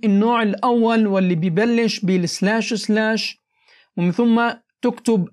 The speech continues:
أي كود بدك إياه، أي نص، أي أرقام يلي بدك إياه، ومن ثم بدك تكتب مثلًا سطر جديد تستخدم أيضًا سلاش سلاش.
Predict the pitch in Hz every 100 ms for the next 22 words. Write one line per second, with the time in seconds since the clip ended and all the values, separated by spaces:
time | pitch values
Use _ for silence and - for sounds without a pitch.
0 | - 254 262 254 - 208 220 220 180 180
1 | 196 208 220 214 190 165 _ _ _ _
2 | - 240 240 240 240 226 226 202 - -
3 | 226 220 233 220 208 214 220 196 190 196
4 | 220 202 185 175 214 208 214 185 165 -
5 | _ _ _ 185 185 185 190 240 240 240
6 | 247 - _ _ _ _ _ _ 190 185
7 | 185 196 254 220 - 202 196 208 214 202
8 | 190 240 240 233 202 180 240 247 240 185
9 | - 226 208 190 214 214 226 202 202 196
10 | - 190 196 208 196 202 165 - -